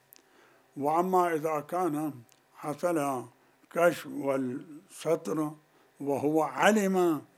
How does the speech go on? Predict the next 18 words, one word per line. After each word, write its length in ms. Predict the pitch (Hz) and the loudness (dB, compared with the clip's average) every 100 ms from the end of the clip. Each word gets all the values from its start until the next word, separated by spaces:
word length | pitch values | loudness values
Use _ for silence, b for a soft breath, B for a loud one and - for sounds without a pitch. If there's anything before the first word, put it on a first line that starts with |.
| _ | _
بهذا 600 | 147 123 135 185 175 180 180 | -4 0 4 6 6 4 2
وهو 920 | 170 139 135 147 165 175 175 180 165 - _ - | 0 -4 -2 0 0 2 4 2 -2 -12 _ -12
غ-، 240 | 131 139 | -4 -2
منكشف، 800 | 143 135 131 127 131 - 143 - - _ b b b b 135 | 2 4 2 0 -4 2 0 0 -18 _ b b b b -2
فلحينئذ 1080 | 139 160 123 156 165 151 151 190 170 151 147 b b - | 2 2 2 -2 0 0 0 -2 0 -2 -4 b b -2
أيضًا 340 | 214 208 175 143 | 0 2 0 -2
حكم 480 | 135 131 139 131 | -6 -8 -8 -8
بصحة 460 | 131 123 143 - 127 139 | -8 -8 -10 -10 -12 -12
الصلاة، 560 | 123 147 143 170 165 b b b b | -8 -6 0 2 0 b b b b
ولكن 680 | 143 135 156 151 190 208 165 | -6 -2 -2 -2 -6 -8 -10
احتاط 680 | 127 - 151 156 160 156 165 - _ _ | -14 -8 -4 -4 -4 -6 -6 -12 _ _
في 140 | 147 139 | -8 -6
نهاية 420 | 127 131 135 - 139 139 | -6 -8 -10 -10 -12 -10
كلامه 520 | 139 135 131 127 147 | -8 -8 -8 -8 -10
في 240 | - 139 | -10 -10
هذا 340 | - 156 147 131 | -2 0 0 -2
الفرض. 400 | 127 123 104 113 _ _ 123 113 98 - - b b b b b b _ _ - | -8 -12 -12 -16 _ _ _ -20 -20 -20 -20 b b b b b b _ _ -8
هنا 460 | 156 190 240 233 | -2 2 4 2